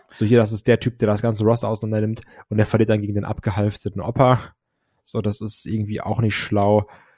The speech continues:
Und auch wenn da jetzt irgendwie die Warnung kommt mit, „Ja, ich mache jetzt Jeff Hardy kaputt.“ Ey, ganz ehrlich, selbst wenn er ihn jetzt zehnmal kaputt schlägt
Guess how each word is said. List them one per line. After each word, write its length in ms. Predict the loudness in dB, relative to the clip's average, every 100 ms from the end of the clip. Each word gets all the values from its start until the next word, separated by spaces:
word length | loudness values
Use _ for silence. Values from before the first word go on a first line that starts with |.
| _ _
Und 160 | -6 -4
auch 200 | -4 -2
wenn 100 | 2
da 60 |
jetzt 140 | 2 0
irgendwie 180 | -4 -4
die 60 |
Warnung 240 | -4 -4 -4
kommt 260 | -6 -6
mit, 140 | -6 -6
„Ja, 200 | -4 -4
ich 100 | -4
mache 140 | -4
jetzt 140 | -2
Jeff 160 | -2 -2
Hardy 160 | -2 0
kaputt.“ 460 | -2 -2 -6 -6 _ _ -14 0
Ey, 120 | 4
ganz 180 | 4 2
ehrlich, 180 | 0
selbst 160 | 0 0
wenn 100 | 2
er 60 | 2
ihn 60 |
jetzt 300 | 0 -2 -8
zehnmal 260 | -4 -2 -2
kaputt 320 | -4 -2 -4
schlägt 480 | 0 2 2 0